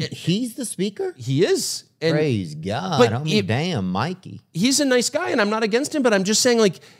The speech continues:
Speaker 2: if you think the welfare of another country is the most important thing for you as the, one of the leaders of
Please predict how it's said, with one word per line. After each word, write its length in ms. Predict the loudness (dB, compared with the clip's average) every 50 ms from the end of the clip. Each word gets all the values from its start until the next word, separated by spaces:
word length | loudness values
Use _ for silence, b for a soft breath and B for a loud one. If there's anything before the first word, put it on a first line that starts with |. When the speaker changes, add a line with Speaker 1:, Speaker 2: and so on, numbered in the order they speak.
| b _
Speaker 2:
if 180 | -2 -2 0 0
you 220 | 2 4 4 2
think 320 | 2 2 2 2 2 2 2
the 160 | 0 0 0
welfare 480 | 2 4 2 2 2 2 0 2 2
of 140 | 2 2 2
another 340 | 2 2 4 4 4 4 2
country 480 | 0 0 0 0 0 2 0 -2 -2 -2
is 120 | -2 0
the 60 | 2
most 240 | 4 4 4 2 2
important 560 | -2 -2 -4 -2 2 2 4 4 4 0 -2
thing 280 | 0 4 4 4 4 4
for 160 | 2 0 0
you 200 | 0 0 0 0 0
as 140 | 0 -2 0
the, 100 | -2 -4
one 300 | -6 -2 0 2 4 4
of 80 | 4 4
the 40 |
leaders 280 | 4 4 4 4 2 0
of 100 | -2 -2